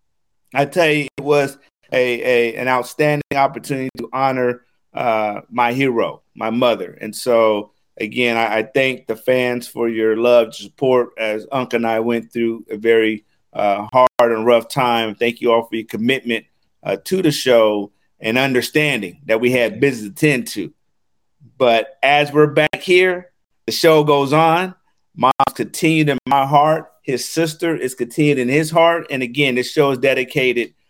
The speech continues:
uh, to her and, and will continue to be. And we have a special honorarium for her on the back end of the show,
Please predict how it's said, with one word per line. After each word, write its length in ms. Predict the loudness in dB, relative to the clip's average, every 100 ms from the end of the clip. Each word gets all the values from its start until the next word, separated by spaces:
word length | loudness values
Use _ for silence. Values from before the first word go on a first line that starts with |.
| _ -6
uh, 240 | 0 0 -2
to 200 | -2 2
her 440 | 2 0 -2 -8 _ _ _ _
and, 360 | -6 -4 -4 -4
and 180 | -4 0
will 200 | 0 0
continue 440 | -8 -2 -2 0
to 100 | -4
be. 240 | -2 -2 -2
And 80 | -2
we 120 | 0
have 180 | 0 -2
a 40 |
special 640 | -8 0 0 2 0 0 0
honorarium 720 | 0 2 4 4 2 -2 -2
for 160 | -2
her 80 | 0
on 140 | 0 0
the 80 |
back 340 | 0 0 0 -2
end 200 | -4 -2
of 80 | -4
the 60 | -6
show, 520 | -2 2 2 0